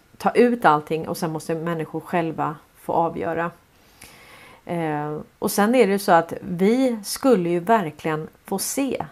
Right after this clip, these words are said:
Tanken var att vi skulle få se vad de hade planerat. Så vi var tvungna att smaka lite på den här tyrannin. För det här är liksom, eh,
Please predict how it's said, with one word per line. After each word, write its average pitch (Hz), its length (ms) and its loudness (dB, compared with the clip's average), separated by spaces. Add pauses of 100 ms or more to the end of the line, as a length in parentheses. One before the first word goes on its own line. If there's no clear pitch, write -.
(460)
Tanken 240 500 0
var 170 180 4
att 156 140 -8
vi 170 180 -2
skulle 151 300 -6
få - 120 -12
se - 440 -8 (800)
vad 175 180 2
de 160 140 -2
hade 151 120 -6
planerat. 156 640 -12 (420)
Så 220 280 2
vi 220 180 4
var 214 120 0
tvungna 240 300 -2
att 180 60 -4
smaka 208 480 2
lite 247 300 0
på 156 400 -2 (600)
den 185 160 -4
här 170 280 -2
tyrannin. 160 680 -6 (1300)
För 196 300 -2 (180)
det 190 120 -2
här 247 320 6
är 185 140 2
liksom, 160 460 -4
eh, 160 200 -4